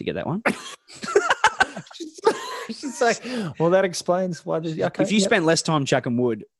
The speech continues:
Speaker 2: We might have some kids.
Speaker 1: why don't you chuck
Speaker 2: Chuck
Speaker 1: some wood in here, in this beaver?
Speaker 2: Why, <laughs> why don't you chuck some wood in this furnace, baby? Um, yeah, how many did you do, Chuck? I'm dying to hear. How many chucks did you chuck?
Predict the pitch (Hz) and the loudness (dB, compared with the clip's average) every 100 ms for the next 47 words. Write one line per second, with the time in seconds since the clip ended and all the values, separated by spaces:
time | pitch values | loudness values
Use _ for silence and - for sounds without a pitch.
0 | _ _ _ - 156 175 160 147 131 110 | _ _ _ 0 4 6 4 2 0 2
1 | 156 113 98 - 156 185 165 - 147 147 | 2 2 -4 0 2 2 0 2 2 2
2 | 156 151 147 143 139 139 139 160 139 113 | -2 2 2 0 -4 -2 0 2 0 -4
3 | - 123 123 135 - 117 107 175 202 - | -8 -8 -4 -4 -4 -4 2 2 2 0
4 | - - - - - 403 - 370 427 392 | -4 -10 -8 -8 2 4 6 4 6 4
5 | 370 - 403 302 - 339 339 359 302 349 | 4 2 2 0 -2 0 2 2 4 2
6 | 359 - 277 226 180 175 226 247 262 - | 0 2 2 4 0 2 2 2 -2 -10
7 | - - - - - 120 123 123 123 - | -20 -20 -20 -12 -2 2 2 0 -2 -8
8 | - - 156 139 127 151 147 143 135 113 | -20 -6 -2 2 4 4 4 2 2 2
9 | 123 110 90 - 123 156 - - 127 120 | 4 4 2 0 0 0 -6 0 2 4
10 | 113 127 127 123 110 107 110 92 117 127 | 4 4 4 2 0 0 2 2 0 0
11 | 123 127 113 - 104 - 90 - | 0 0 -2 -4 -8 -4 -4 -4